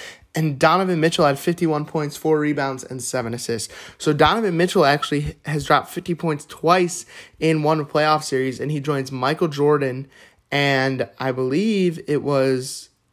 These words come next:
um, Allen Iverson as the two, the only two players to drop fifty points in the same series.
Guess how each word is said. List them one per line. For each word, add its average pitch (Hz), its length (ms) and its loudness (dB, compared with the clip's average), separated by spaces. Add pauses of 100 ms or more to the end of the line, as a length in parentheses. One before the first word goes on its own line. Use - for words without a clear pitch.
(120)
um, 120 720 -8 (400)
Allen 139 260 2
Iverson 131 640 -2 (380)
as 139 200 0
the 135 160 -2
two, 147 600 -2 (340)
the 131 100 -2
only 175 320 2
two 175 240 -2
players 151 320 2
to 156 160 -4
drop 143 400 2
fifty 160 280 -2
points 143 380 -4
in 139 160 -4
the 131 80 -6
same 127 300 -6
series. 120 440 -6